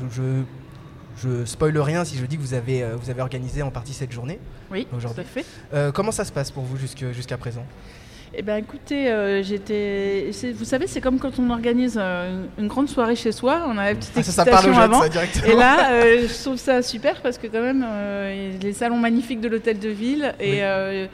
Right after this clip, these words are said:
Speaker 2: j'ai le droit d'y organiser une grande fête citoyenne. Et, euh, en tant qu'élu, c'est quand même, euh, super chouette de voir, euh, tous ces Parisiens dans les salons,
Speaker 1: Mm.
Speaker 2: euh, participer, se renseigner sur comment ils pourraient agir plus, euh,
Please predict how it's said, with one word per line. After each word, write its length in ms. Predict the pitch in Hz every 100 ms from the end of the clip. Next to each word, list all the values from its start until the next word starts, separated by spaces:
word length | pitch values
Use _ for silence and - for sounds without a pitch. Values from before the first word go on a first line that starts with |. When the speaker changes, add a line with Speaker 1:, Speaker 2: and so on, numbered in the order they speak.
| - - -
Speaker 2:
j'ai 120 | 190
le 20 | 220
droit 160 | 240
d'y 140 | 247 220
organiser 540 | 208 208 208 214 226
une 80 | 226
grande 200 | 208 208
fête 200 | - 226
citoyenne. 640 | 208 226 214 214 294 254 170 - - - - -
Et, 160 | 202 196
euh, 160 | 190
en 120 | 196
tant 180 | 208 226
qu'élu, 300 | 214 214 254
c'est 160 | 262 208
quand 180 | 202 196
même, 300 | 202 226 220
euh, 500 | 180 180 175 170 175
super 520 | - - - 196 185
chouette 360 | - 220 220 196
de 80 | 185
voir, 400 | 180 196 208 196
euh, 140 | 180 175
tous 160 | 202
ces 240 | - - 196
Parisiens 460 | 185 185 180 202
dans 120 | 202
les 120 | 190 180
salons, 300 | - 180 190
Speaker 1:
Mm. 340 | 196 202 196
Speaker 2:
euh, 160 | 185 170 156 - - - -
participer, 640 | 175 - - 185 202 202
se 120 | 208
renseigner 640 | 190 180 214 190 196 196 202
sur 240 | - 202
comment 420 | 208 190 190 190
ils 60 | 185
pourraient 340 | 175 185 190 190
agir 360 | 180 175 180
plus, 580 | - 196 208 220 214 -
euh, 300 | 196 180 180